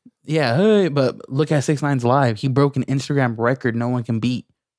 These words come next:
And everyone, look at the comment section, it was like, "We're glad to see you home, glad to see you home, glad to see you home.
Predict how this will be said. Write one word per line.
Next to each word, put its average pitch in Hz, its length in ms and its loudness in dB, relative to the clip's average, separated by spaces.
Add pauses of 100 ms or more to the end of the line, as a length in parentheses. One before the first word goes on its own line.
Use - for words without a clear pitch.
(840)
And 131 120 2
everyone, 131 420 2
look 135 180 2
at 143 60 -2
the 139 80 -2
comment 135 240 2
section, 143 200 2
it 135 40 2
was 127 80 2
like, 123 100 2
"We're 120 120 0
glad 123 180 2
to 120 80 0
see 127 100 -2
you 123 80 2
home, 120 160 0
glad 120 160 2
to 117 80 0
see 123 120 -2
you 120 60 2
home, 120 140 -2
glad 117 180 2
to 117 60 -4
see 120 140 -2
you 113 80 -4
home. 117 320 -2